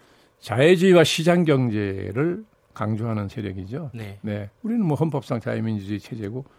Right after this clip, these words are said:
Speaker 1: 시장 경제 체제 아니에요.
Speaker 2: 네.
Speaker 1: 네. 당연한 것인데,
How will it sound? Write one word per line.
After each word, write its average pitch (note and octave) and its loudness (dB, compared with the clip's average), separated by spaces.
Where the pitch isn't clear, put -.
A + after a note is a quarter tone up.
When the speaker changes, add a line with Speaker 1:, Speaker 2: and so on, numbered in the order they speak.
Speaker 1:
시장 C3 -2
경제 G#2 -4
체제 A#2+ -8
아니에요. A#2+ -2
Speaker 2:
네. G2 -6
Speaker 1:
네. G#2+ -4
당연한 F#3+ 2
것인데, C#3 4